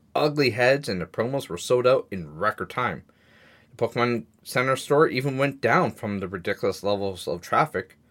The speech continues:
One collector managed to order the set in time, but when it arrived, things didn't work out as planned. They go on to say, "The FedEx driver threw my package into my yard while I was at school and the animals got a hold of it."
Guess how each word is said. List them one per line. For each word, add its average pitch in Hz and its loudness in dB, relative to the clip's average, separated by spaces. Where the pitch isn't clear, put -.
One 160 4
collector 127 2
managed 107 0
to - -6
order 98 -2
the 85 -8
set - -2
in 160 0
time, 135 -2
but 101 2
when 113 0
it 117 4
arrived, 139 4
things 110 -6
didn't 123 -2
work 123 -2
out 139 6
as 101 -2
planned. 85 -14
They 101 -2
go 104 2
on 123 4
to 127 -6
say, 127 0
"The - -6
FedEx 262 6
driver 196 4
threw 165 2
my 185 2
package - 0
into 123 -4
my 147 6
yard 98 2
while 92 2
I 101 4
was 104 0
at - 0
school 98 0
and 98 -6
the - -12
animals 95 -6
got 85 -8
a 85 -8
hold 71 -8
of - -14
it." 78 -14